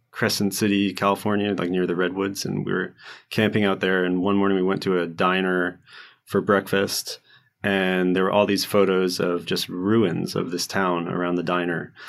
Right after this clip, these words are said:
With, I guess, this sort of, um, older waitress had noticed us looking at them, and she, it was like out of a movie. She walked by the table and just, without even looking at us, slid this scrapbook across our table to us. And inside was,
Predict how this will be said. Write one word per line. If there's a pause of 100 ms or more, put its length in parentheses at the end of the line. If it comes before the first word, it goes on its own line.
(460)
With,
I
guess,
this
sort
of,
um, (260)
older
waitress
had
noticed
us
looking
at
them,
and
she,
it
was (100)
like
out
of
a
movie.
She
walked
by
the
table (500)
and
just,
without
even
looking
at
us,
slid
this (120)
scrapbook
across
our (180)
table
to
us.
And
inside
was,